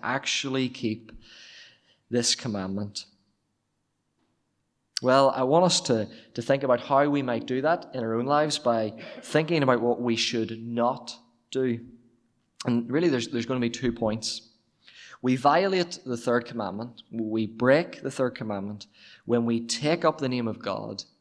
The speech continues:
in service of what is false, and secondly, what is frivolous. Firstly, let's think about what is false.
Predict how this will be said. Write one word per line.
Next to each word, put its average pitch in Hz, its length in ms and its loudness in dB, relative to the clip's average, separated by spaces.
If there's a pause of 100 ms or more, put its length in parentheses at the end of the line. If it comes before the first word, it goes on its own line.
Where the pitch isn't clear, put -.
(360)
in 117 160 -2
service 143 720 2
of 104 420 -4 (360)
what 107 260 -2
is 104 160 -2
false, - 640 0 (520)
and 107 120 -12
secondly, 117 800 -4 (160)
what 110 220 -6
is 104 80 -8
frivolous. 98 640 -8 (1080)
Firstly, 139 340 0
let's 120 280 0
think 117 220 -4
about 104 380 -4 (540)
what 107 180 0
is 107 160 -2
false. - 640 -6